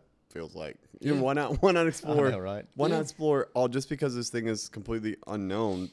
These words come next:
Speaker 1: It's still unknown to you to go to all these other places.
Speaker 3: I would
Speaker 1: Unknown.
Speaker 3: rather be
Speaker 2: Yeah.
Speaker 3: in space than Australia, though.
Speaker 1: Oh.
Speaker 3: Because at least space
Speaker 1: Doesn't have
Speaker 3: doesn't have
Speaker 1: snakes.
Speaker 3: face-eye spiders.
Speaker 1: Doesn't have s-, <laughs> right.
Speaker 2: There are a
Speaker 1: Unless,
Speaker 2: lot
Speaker 1: until they do.
Speaker 3: Oh, God.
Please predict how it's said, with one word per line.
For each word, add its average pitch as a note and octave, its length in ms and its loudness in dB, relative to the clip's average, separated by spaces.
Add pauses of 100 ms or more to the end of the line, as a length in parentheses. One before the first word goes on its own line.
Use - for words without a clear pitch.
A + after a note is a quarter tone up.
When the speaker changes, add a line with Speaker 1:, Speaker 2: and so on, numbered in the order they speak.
Speaker 1:
It's G2+ 180 -8
still C#3+ 260 -4
unknown A2+ 240 -2
to F#2+ 60 -6
you A#2 220 -6
to G#2+ 100 -8
go G2 340 -4 (100)
to A2 100 -8
all G2 120 -4
these G2 120 -6
other C3 140 -4
places. F#2+ 380 -10
Speaker 3:
I A#2 100 2
would D3 140 2
Speaker 1:
Unknown. B2 140 -4
Speaker 3:
rather C3+ 240 0
be A2 140 -2
Speaker 2:
Yeah. B2 120 -2
Speaker 3:
in C#3 80 -2
space - 580 -8 (220)
than G2 140 -6
Australia, F2 500 -10
though. - 520 -14 (320)
Speaker 1:
Oh. E4 240 -2
Speaker 3:
Because A2 300 0
at G#2 60 -6
least C3 200 -4
space - 640 -6 (280)
Speaker 1:
Doesn't G#2+ 140 0
have G2+ 180 -2
Speaker 3:
doesn't G#2 180 -6
have G#2 100 -2
Speaker 1:
snakes. F#2+ 100 -10
Speaker 3:
face-eye G2 360 -8
spiders. E2 640 -12 (140)
Speaker 1:
Doesn't G#2+ 180 -2
have E2 120 -4
s-, - 120 -14 (120)
<laughs> - 120 -6
right. G2+ 140 -4 (400)
Speaker 2:
There D3 180 0
are C3+ 60 0
a A2 60 0
Speaker 1:
Unless, F#3 500 4
Speaker 2:
lot A2 60 -12 (140)
Speaker 1:
until B2 340 0
they A#2+ 140 4
do. B2+ 360 -2
Speaker 3:
Oh, A#2 140 4
God. F2+ 440 -4